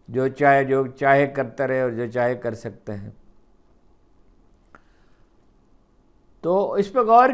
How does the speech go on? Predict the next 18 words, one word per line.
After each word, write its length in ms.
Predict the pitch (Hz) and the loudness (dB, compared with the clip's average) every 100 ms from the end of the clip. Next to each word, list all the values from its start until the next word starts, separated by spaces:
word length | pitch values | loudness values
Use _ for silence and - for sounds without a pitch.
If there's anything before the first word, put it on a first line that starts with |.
| 240 | 2
کیا 220 | 254 240 | 4 6
جائے۔ 460 | 208 185 170 160 | 8 8 8 6
یہ 180 | 180 190 | 4 2
کہا 320 | 185 170 165 | 2 6 6
جا 260 | 190 190 165 | 8 8 8
رہا 60 | 156 | 6
ہے، 80 | |
یہ 80 | 151 147 | 4 2
تجویز 360 | 147 139 175 170 | 0 2 0 2
پیش 220 | 175 170 | -2 -2
کی 160 | - 170 | -2 0
گئی 140 | 190 | 2
کہ 60 | 240 | 2
وزیر 320 | 233 220 233 | 2 2 4
اعظم 220 | 247 247 | 4 4
مستعفی 460 | 240 226 247 247 247 | 0 0 0 2 4
ہو 120 | 202 | 4
جائیں، 280 | 123 98 | 4 -4